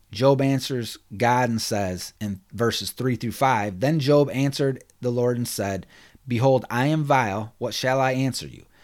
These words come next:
I lay my hand over my mouth. Once I have spoken,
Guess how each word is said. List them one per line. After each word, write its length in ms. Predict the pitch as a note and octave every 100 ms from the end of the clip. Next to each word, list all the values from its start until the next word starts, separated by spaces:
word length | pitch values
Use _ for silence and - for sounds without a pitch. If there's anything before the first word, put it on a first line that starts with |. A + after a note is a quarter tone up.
| _ -
I 120 | G2
lay 180 | A#2 C#3
my 180 | C3+ C#3
hand 360 | B2+ C#3 C#3
over 200 | B2 C#3+
my 140 | D3 D3
mouth. 460 | A#2 F#2 - - _ _ -
Once 240 | A2 C3+
I 160 | D#3 C#3+
have 140 | C#3+
spoken, 560 | - - D3+ D3+ E3+ D#3